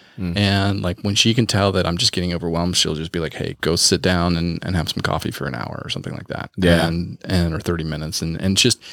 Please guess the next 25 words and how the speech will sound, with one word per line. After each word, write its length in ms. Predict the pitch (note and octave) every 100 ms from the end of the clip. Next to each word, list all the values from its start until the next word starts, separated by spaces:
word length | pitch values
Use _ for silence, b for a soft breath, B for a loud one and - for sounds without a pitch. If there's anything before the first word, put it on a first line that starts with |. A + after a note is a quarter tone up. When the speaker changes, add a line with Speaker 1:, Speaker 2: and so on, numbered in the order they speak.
| B -
Speaker 2:
it 180 | A2+ A2
gives 340 | B2+ B2+ A2+
me 260 | A#2+ A#2 G#2 F2 E2 -
enough 440 | G#2 G#2 G#2+ - - _ _ -
where 220 | G2+ G2+ F#2
I 40 |
can 120 | G2+
do 100 | G2
a 40 | F2+
reset. 480 | E2+ F#2 - B2+ - _ _ _ -
Speaker 1:
Right. 240 | F#2 D#2+ -
Speaker 2:
And 160 | F#2+ G2+
then 80 | G2
I'm, 60 | -
I'm 160 | F#2+ F#2
ready 160 | F#2+
to 160 | F#2+ E2+
re-engage. 680 | F2 F2+ F2 D#2+ G2+ C#3 - _
So, 420 | - B2 A#2+ A2+ -
but 320 | A2+ D3+ - - -
on 100 | A#2+
the 80 | A2
flip 300 | - G#3 G#3+
side, 480 | G#2 F2 E2+ G#2 B2 _ _ _ _ -
it, 160 | A#2+